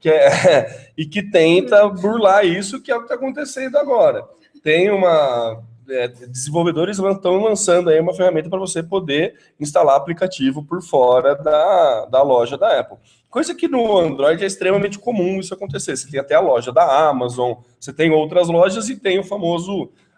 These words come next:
Speaker 1: é, arquivo ponto A P K, que você pode baixar direto do Google e já instalar direto no celular sem problema algum. Esse é o problema de pode ser vírus e tudo mais, né?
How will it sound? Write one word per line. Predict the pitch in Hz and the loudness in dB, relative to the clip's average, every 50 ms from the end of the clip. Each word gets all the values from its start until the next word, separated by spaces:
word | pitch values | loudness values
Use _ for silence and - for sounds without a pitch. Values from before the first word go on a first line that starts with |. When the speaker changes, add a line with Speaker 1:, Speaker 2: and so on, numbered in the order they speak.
| _ - | _ -2
Speaker 1:
é, | 131 135 139 139 | 2 4 4 4
arquivo | 147 147 143 143 - 156 160 151 170 165 | 4 4 2 0 -2 -2 0 0 0 -2
ponto | 165 - 160 165 170 165 185 175 | 0 2 2 2 2 2 2 2
A | 165 | 2
P | 165 - 196 196 196 | 2 2 -2 -2 -2
K, | - 165 139 135 120 | 0 0 0 -2 -2
que | - - | -8 -12
você | - 135 | -12 -8
pode | - 135 131 127 139 | -4 -4 -4 -4 -4
baixar | 139 139 135 139 - - - 135 120 120 120 - - | -2 -2 -2 -2 -2 -2 0 0 0 0 -2 -4 -14
direto | - 143 160 165 156 151 139 139 139 139 - 156 | -12 -8 -4 -2 0 4 4 4 4 2 0 -8
do | 175 180 | -10 -10
Google | 160 147 151 156 160 160 180 185 | -6 -4 -2 -2 -2 -4 -6 -6
e | 185 | -4
já | 175 185 175 | -2 -2 -2
instalar | 180 170 - 190 180 156 139 147 151 | -2 -2 -4 -2 -2 0 0 0 -2
direto | 160 180 175 143 135 143 - | -2 -4 -2 -2 -2 -2 -4
no | 160 160 | -6 -14
celular | - - 180 185 156 143 | -12 -10 -8 -4 -4 -4
sem | 143 - - | -6 -6 -14
problema | 175 175 170 170 170 180 | -18 -16 -12 -12 -10 -8
algum. | 196 196 165 127 110 110 _ _ _ _ _ _ _ _ _ _ _ _ - - - | -8 -10 -10 -12 -14 -16 _ _ _ _ _ _ _ _ _ _ _ _ -20 -12 -8
Esse | 123 123 120 131 | -8 -6 -6 -6
é | 143 | -6
o | |
problema | 139 147 151 143 143 143 143 | -4 -2 -2 0 0 0 0
de | 139 147 147 | -2 -6 -12
pode | - - - 143 143 139 135 139 - - - | -16 -8 -2 0 0 0 0 -4 -10 -14 -14
ser | - - 156 151 147 | -12 -10 -10 -8 -4
vírus | 147 135 135 139 147 139 127 127 | -2 0 2 2 2 0 -2 -4
e | 131 131 | -8 -12
tudo | - - 147 | -12 -8 -4
mais, | 156 135 107 104 107 | -2 -2 -2 -4 -8
né? | 107 | -16